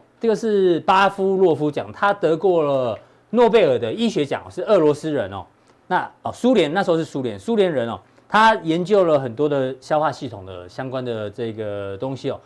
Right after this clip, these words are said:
那他是拿他家的狗来做研究，那反正细节大家去了解一下。重点是哦，后来呢，有人说巴-，只要说你是巴洛夫的狗呢，就叫什么？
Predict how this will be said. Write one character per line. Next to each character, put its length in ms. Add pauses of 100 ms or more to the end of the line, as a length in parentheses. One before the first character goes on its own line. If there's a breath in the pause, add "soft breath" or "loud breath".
(140 soft breath)
那 100
他 200
是 220
拿 180
他 120
家 200
的 80
狗 180
来 100
做 380
研 180
究， 160 (720 soft breath)
那 100
反 160
正 380
细 180
节 160
大 160
家 80
去 60
了 160
解 100
一 60
下。 260
重 140
点 100
是 140
哦， 100 (380 soft breath)
后 160
来 180
呢， 240 (380)
有 120
人 60
说 160
巴-， 380 (100)
只 120
要 120
说 200
你 160
是 180
巴 220
洛 120
夫 200
的 100
狗 240
呢， 320
就 100
叫 160
什 120
么？ 120